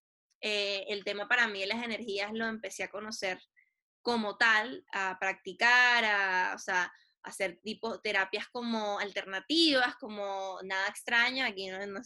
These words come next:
no es que hice brujería, no nada, pero hice terapias, este, básicamente que es como de respiración, eh, de conectar con el inconsciente, o sea, cosas bien heavy. Obviamente también había como terapias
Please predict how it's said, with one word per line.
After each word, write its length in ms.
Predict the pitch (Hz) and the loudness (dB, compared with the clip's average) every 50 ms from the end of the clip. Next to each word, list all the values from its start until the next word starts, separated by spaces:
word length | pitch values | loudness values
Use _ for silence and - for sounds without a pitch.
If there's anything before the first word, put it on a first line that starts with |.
| - - | -14 -14
no 100 | 196 190 | -12 -12
es 60 | 233 | -12
que 120 | - - 202 | -10 -12 -8
hice 180 | - 240 220 | -6 -6 -4
brujería, 540 | 214 220 214 196 190 202 226 269 285 277 262 | -4 -4 -4 -4 -2 0 2 4 4 4 2
no 160 | 240 220 214 | 2 -2 0
nada, 300 | 220 240 247 269 330 370 415 440 480 - - | 2 4 6 6 6 4 2 0 -4 -6 -4
pero 500 | 226 214 196 196 190 180 175 170 175 - _ _ - - _ _ _ _ _ | -4 -2 0 0 -2 -2 -4 -6 -10 -14 _ _ -20 -20 _ _ _ _ _
hice 280 | - 220 214 202 226 214 | -8 -8 -6 -4 -4 -4
terapias, 720 | - 254 254 233 214 202 190 220 220 226 226 233 233 240 240 - | -2 0 2 4 4 4 2 2 4 6 6 6 6 4 2 -2
este, 720 | 233 226 226 233 - _ - 208 202 196 190 190 190 196 | -4 -4 -6 -8 -10 _ -6 -4 -2 -2 -2 -2 -2 -2
básicamente 680 | 196 214 220 - - - 330 311 277 254 233 240 269 277 | 0 0 0 0 0 0 2 2 2 2 2 0 2 4
que 180 | 311 294 262 | 4 4 4
es 100 | 254 - | 2 0
como 300 | - 285 285 294 294 285 277 | -4 -4 -2 0 2 2 2
de 80 | 262 | 2
respiración, 1160 | 233 214 247 - - 214 208 208 - - - 233 240 240 240 240 240 240 233 233 233 226 - _ _ _ _ _ _ _ - | 2 0 -2 -4 -6 -6 -6 -6 -6 -6 -4 -2 0 0 2 2 2 0 0 -2 -4 -6 -10 _ _ _ _ _ _ _ -2
eh, 480 | 214 214 208 214 208 208 202 202 202 196 | 0 0 0 0 0 0 -2 -4 -4 -4
de 120 | 214 208 | -6 -4
conectar 440 | - 208 202 202 190 - 196 190 190 | -2 -2 -4 -4 -4 -4 -4 -4 -4
con 120 | - 220 226 | -4 -2 -2
el 100 | 226 226 | -2 -2
inconsciente, 800 | 233 226 - 202 190 190 - - 254 262 262 262 262 254 226 226 | -2 -4 -4 -6 -6 -6 -4 0 2 4 6 6 4 4 0 -4
o 20 | 226 | -4
sea, 320 | - 208 190 190 190 - - | 0 2 2 2 2 0 -4
cosas 320 | 190 190 - 226 220 233 | -12 -10 -8 -6 -6 -6
bien 500 | 233 262 254 247 247 247 247 247 247 247 262 | -4 -4 -2 0 0 0 -2 -4 -6 -10 -6
heavy. 480 | - 269 262 247 240 233 247 269 269 - | -2 -2 0 0 0 -2 -4 -6 -6 -6
Obviamente 360 | 214 208 202 196 196 202 202 226 | -6 -4 -4 -6 -6 -8 -10 -10
también 200 | 214 196 185 190 | -8 -8 -6 -4
había 180 | 196 202 202 202 | -4 -4 -4 -4
como 220 | - 214 220 220 | -6 -8 -8 -8
terapias 480 | 220 190 190 185 - 190 196 202 220 | -4 -4 -4 -4 -4 -6 -8 -10 -12